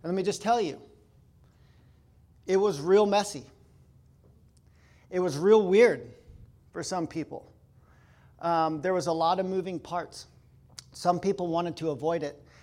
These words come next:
And it wasn't just a Calvary Chapel thing. It was a move of God around the world and people who embraced the broken,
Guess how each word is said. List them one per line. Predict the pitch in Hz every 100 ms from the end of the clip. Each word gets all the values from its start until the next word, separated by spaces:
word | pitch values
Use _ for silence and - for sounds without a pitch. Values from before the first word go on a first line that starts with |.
| -
And | 185
it | 208
wasn't | 247 254
just | 240 220
a |
Calvary | 208 208 202 196
Chapel | 190 185 180
thing. | - 214 190
It |
was | 165 151
a | 165
move | 160 180 208 240
of | 220 160
God | 185 196
around | 196 170 175 175
the |
world | 165 180 180
and | 165
people | - 214 214 214
who | 170 190
embraced | 156 131 160 170 170 - 156
the | 151
broken, | 156 151 151 131